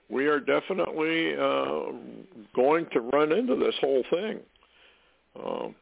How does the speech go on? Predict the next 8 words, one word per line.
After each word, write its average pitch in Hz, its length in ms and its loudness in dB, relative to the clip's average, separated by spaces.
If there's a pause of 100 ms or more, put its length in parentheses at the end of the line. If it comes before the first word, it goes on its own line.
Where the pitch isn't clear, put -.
(560)
boy, 143 300 4 (1120)
and 127 260 4
if 113 140 2
these 143 260 2
things 160 240 0 (140)
keep - 260 0
going, 117 580 2 (1080)
like, 110 220 2